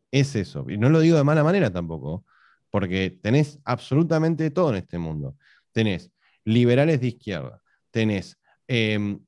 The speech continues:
anarquista de izquierda, anarcocapitalista, minarquista, lo que se te ocurra.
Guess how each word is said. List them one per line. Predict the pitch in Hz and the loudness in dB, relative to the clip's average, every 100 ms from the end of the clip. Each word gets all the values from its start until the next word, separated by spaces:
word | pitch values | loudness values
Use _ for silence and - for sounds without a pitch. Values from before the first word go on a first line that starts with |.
| _ | _
anarquista | 131 120 113 113 147 156 | 0 0 0 -4 -4 -2
de | 143 | -2
izquierda, | 139 101 80 | -2 -4 -4
anarcocapitalista, | 55 127 139 143 135 135 123 120 117 101 87 - 78 _ _ | 0 2 2 0 -2 -4 -4 -4 -4 -4 -8 -12 -12 _ _
minarquista, | 127 135 135 135 135 120 117 | 2 4 4 0 -2 -6 -4
lo | 135 | -2
que | 139 | -2
se | 143 | -2
te | |
ocurra. | 202 - 220 127 78 | -4 -2 -4 -4 -6